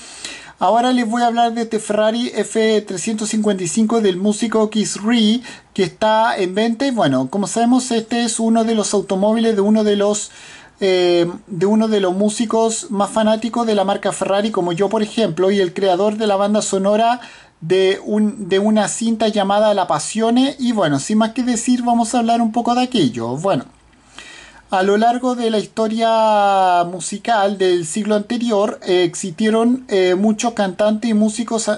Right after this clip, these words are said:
eh, fanáticos de la marca Ferrari, como yo, por ejemplo, y bueno, pero entre todos ellos sobresale uno de estos, el cual es Chris Ree, eh, aficionado y coleccionista de los coches deportivos de la marca domiciliada de Maranello. Y bueno, en mil novecientos noventa y seis se estrenaba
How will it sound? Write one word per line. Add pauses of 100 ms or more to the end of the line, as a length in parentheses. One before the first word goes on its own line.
eh,
fanáticos
de
la
marca
Ferrari,
como
yo,
por
ejemplo,
y
bueno,
pero (400)
entre
todos
ellos
sobresale (300)
uno
de
estos,
el
cual
es
Chris
Ree, (400)
eh, (280)
aficionado
y
coleccionista
de
los
coches
deportivos
de
la
marca
domiciliada
de
Maranello.
Y
bueno,
en
mil
novecientos
noventa
y
seis
se
estrenaba